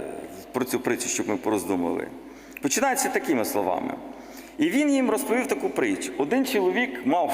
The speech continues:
фігове дерево, посаджене у винограднику своїм. І він прийшов шукати плоду на ньому,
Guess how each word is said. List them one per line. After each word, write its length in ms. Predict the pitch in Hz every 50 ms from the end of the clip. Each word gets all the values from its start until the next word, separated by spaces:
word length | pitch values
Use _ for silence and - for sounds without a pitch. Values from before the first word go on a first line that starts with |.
| - -
фігове 400 | - 226 202 165 156 127 120 113
дерево, 680 | 95 - - 110 98 104 107 117 127 139 160 180 202 - - - - - - - - - - -
посаджене 640 | - 156 151 - - 370 - 233 - - 226 240 226
у 140 | - - 170
винограднику 720 | 170 196 196 196 185 175 165 139 101 - 139 - - -
своїм. 420 | - - - 92 90 82 - - - - - - - - - - - - - - - - - -
І 100 | 156 165
він 160 | 247 285 277
прийшов 520 | 185 - 240 - - - 277 269 - 285
шукати 540 | 269 - - - - 240 247 240 - 226 196
плоду 380 | - - 156 180 202 196 214 214
на 120 | 214 220
ньому, 500 | 208 220 220 220 214 214 208 214 -